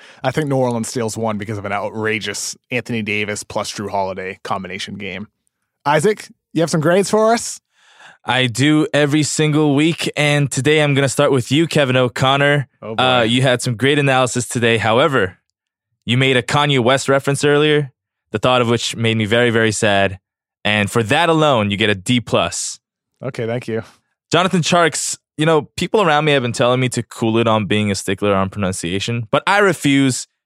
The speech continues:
Speaker 2: You pronounce Thon McCur as Maker. Again, it is Thon McCur. I hope that you fix that for next time, especially as I made a note in our rundown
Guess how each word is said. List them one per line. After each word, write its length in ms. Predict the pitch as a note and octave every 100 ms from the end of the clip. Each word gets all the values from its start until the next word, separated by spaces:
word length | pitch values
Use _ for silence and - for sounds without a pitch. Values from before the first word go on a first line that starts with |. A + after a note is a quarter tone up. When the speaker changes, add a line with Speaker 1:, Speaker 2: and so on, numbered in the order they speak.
| -
Speaker 2:
You 120 | D#3
pronounce 380 | F3 D#3 D3+ -
Thon 240 | - C3+
McCur 340 | C#3 - C3 B2+
as 260 | A2+ G#2+ G2+
Maker. 520 | G2+ C3 F#3 G3+ - _ _ _ -
Again, 340 | A2+ C3 C#3 -
it 120 | A#2
is 200 | A#2+ G#2
Thon 440 | G#2+ - B2+ A#2 -
McCur. 500 | G#2+ A2+ - C#3+ D4 - _ -
I 140 | A#2 A#2
hope 280 | C3+ B2+
that 160 | B2+ A#2
you 360 | A2+ A#2 A#2 A2
fix 300 | - A#2+ -
that 200 | A#2 -
for 120 | A2+
next 280 | C3+ C#3+ -
time, 400 | D3 C#3 C#3 - - -
especially 420 | B2 F3 G#3+ G#3 E3
as 180 | D#3
I 120 | C#3 C3
made 240 | C#3 G3+
a 80 | C3
note 320 | B2 E3 - -
in 100 | B2+
our 160 | A#2+
rundown 640 | G#2 D3 B2+ G#2+ F#2+ F#2+